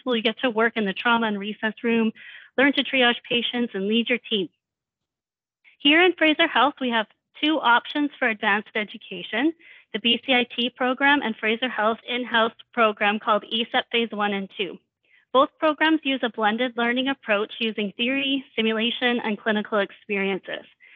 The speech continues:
The programs focus on the early integration of linking theory to clinical practice. The programs are committed to developing practitioners that not only understand the pathophysiology behind disease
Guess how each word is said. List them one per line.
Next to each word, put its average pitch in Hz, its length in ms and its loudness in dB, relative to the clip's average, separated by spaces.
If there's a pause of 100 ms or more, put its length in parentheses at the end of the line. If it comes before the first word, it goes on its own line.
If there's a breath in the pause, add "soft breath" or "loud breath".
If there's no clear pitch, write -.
(200 loud breath)
The 220 60 -4
programs 285 520 4
focus 247 300 0
on 233 140 0
the 208 160 -2
early 233 300 0
integration 240 640 -2
of 196 100 -6
linking 196 400 -4
theory 220 340 0
to 240 80 -6
clinical 185 400 -2
practice. - 480 0 (920 loud breath)
The 220 60 -12
programs 277 480 2
are 226 200 2
committed 240 440 0
to 262 100 -12
developing 226 800 -2
practitioners 277 720 -2
that 214 140 0
not 220 220 2
only 240 220 -2
understand 214 600 -2
the 262 60 -4
pathophysiology 240 1200 -2
behind 226 400 0
disease 285 320 -2